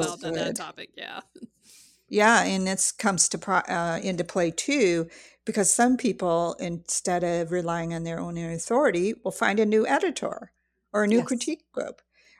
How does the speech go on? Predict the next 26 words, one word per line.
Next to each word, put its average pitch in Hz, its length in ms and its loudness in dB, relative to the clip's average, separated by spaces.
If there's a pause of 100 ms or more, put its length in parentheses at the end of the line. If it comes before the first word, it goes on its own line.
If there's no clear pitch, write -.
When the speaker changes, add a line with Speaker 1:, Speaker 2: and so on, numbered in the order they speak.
Speaker 2:
And 202 140 2
they'll 202 140 4
go 208 260 4
from 185 640 0 (340)
authority 202 560 6
to 185 160 -2
authority, 214 680 4
get - 280 -2
conflicting 175 580 -6
answers, 185 460 -4
and 190 180 -2
not 175 220 0
be 170 140 -2
able 165 200 -4
to - 120 -14
move 170 200 -8
forward 165 400 -2
on 175 140 -6
any 233 220 2
Speaker 3:
Mm-hmm. 139 100 0
Speaker 2:
of - 80 -16
it. - 240 -20 (320)
Speaker 1:
Mm. 269 160 -18
Speaker 3:
Yes. - 600 -10 (280)
Oh, 160 560 -4 (220)
man. 156 400 -6